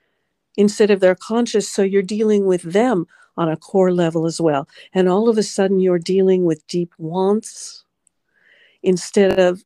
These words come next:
have tos with a client. And all of a sudden you are finding ways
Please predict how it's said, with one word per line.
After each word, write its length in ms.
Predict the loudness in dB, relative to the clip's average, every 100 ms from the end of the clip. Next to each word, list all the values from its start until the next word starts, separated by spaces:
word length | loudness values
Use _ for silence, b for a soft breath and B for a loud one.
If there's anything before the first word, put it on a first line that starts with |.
| -8
have 340 | -6 -6 -4
tos 480 | -2 -2 -2 -8 -16 b b -4
with 160 | -2
a 60 | -2
client. 560 | -4 0 2 2 0 -4 -4
And 140 | -2
all 240 | 0 0
of 80 | 0
a 40 | -2
sudden 440 | -2 0 0 -2 b b b b
you 260 | 0 2 2
are 180 | 0 -4
finding 680 | -4 0 2 2 2 2 2
ways 680 | 2 2 2 0 -4 -12